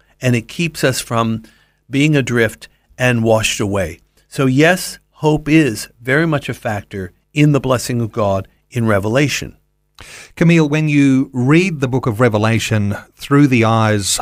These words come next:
Speaker 2: of blessing, does it make a difference to the way you feel as you're reading about the unfolding nature of Revelation?
Speaker 1: Yes, I think it makes a big difference. If you realize that the whole book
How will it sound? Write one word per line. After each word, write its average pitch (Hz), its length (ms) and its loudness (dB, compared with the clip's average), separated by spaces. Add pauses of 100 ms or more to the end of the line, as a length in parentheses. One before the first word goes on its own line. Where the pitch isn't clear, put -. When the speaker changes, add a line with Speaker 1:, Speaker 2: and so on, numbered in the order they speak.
Speaker 2:
of 92 560 -2
blessing, 107 680 0 (160)
does 127 160 0
it 143 100 -2
make 139 220 0
a 135 40 -2
difference 117 540 -4
to - 140 -8
the 110 100 0
way 113 220 2
you 101 180 0
feel 120 640 -2 (320)
as 113 220 0
you're 113 120 2
reading 120 360 4
about 107 340 -2
the 107 380 -2
unfolding 110 760 0 (360)
nature 120 500 -2
of 69 160 -12
Revelation? 80 640 -8 (100)
Speaker 1:
Yes, 135 540 -2 (240)
I 135 160 0
think 151 460 -4 (200)
it 131 160 -6
makes 127 260 -4
a 113 60 -6
big 127 380 -2
difference. 98 520 -8 (380)
If 170 240 2
you 196 180 -2
realize 127 640 -2
that 123 200 -12
the 123 100 -6
whole 175 400 2
book 143 500 -2